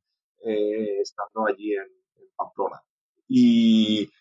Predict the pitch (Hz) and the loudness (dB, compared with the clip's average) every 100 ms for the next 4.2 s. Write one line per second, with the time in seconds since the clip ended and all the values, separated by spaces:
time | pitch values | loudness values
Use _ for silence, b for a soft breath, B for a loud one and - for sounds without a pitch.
0 | _ _ 151 135 104 104 107 110 110 107 | _ _ 2 4 2 0 2 4 4 6
1 | 107 107 107 113 - - 127 120 131 123 | 6 4 0 -6 -6 -6 -2 0 0 0
2 | 131 120 - 143 143 143 175 - 143 208 | 0 0 2 4 6 6 2 2 4 4
3 | - 120 117 117 127 131 120 113 110 110 | 4 0 0 4 4 4 2 2 2 4
4 | 110 107 | 4 2